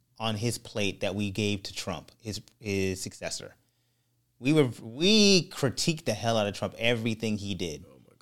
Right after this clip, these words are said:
Speaker 2: gosh, man.
Speaker 1: You know, and
Speaker 2: We're, we're,
Speaker 1: rightfully so.
Speaker 2: we're right back there with Biden, though.
Speaker 1: We'll get there.
Speaker 2: Yeah.
Speaker 1: You know, um, rightfully so, 'cause Trump did a lot of fucked up things.
Speaker 2: Absolutely.
Speaker 1: You know,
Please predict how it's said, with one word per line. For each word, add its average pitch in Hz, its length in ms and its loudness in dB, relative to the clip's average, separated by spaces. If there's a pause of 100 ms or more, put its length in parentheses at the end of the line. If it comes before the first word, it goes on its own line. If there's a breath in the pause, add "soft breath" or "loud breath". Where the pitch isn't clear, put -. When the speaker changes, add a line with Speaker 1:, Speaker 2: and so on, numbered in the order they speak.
Speaker 2:
gosh, - 280 -20
man. - 180 -20 (160)
Speaker 1:
You 135 160 0
know, 113 320 4
and 139 540 8
Speaker 2:
We're, 127 80 6
we're, 120 40 4
Speaker 1:
rightfully 196 380 8
so. 156 360 8
Speaker 2:
we're 131 100 -2
right 135 220 2
back 127 180 6
there 127 120 8
with 104 160 4
Biden, 107 320 6
though. - 520 -20 (200)
Speaker 1:
We'll 131 140 -6
get 139 200 0
there. 82 220 -8 (100)
Speaker 2:
Yeah. 127 140 4 (300)
Speaker 1:
You 139 140 2
know, 113 240 6
um, 113 680 4 (520)
rightfully 202 480 2
so, 117 340 4 (280)
'cause 120 120 -18
Trump 170 300 -4
did 143 100 0
a 127 60 0
lot 123 180 6
of 120 100 2
fucked - 300 0
up 113 160 -2
things. 87 420 -6 (220)
Speaker 2:
Absolutely. 143 580 4 (140)
Speaker 1:
You 123 120 -2
know, 113 280 0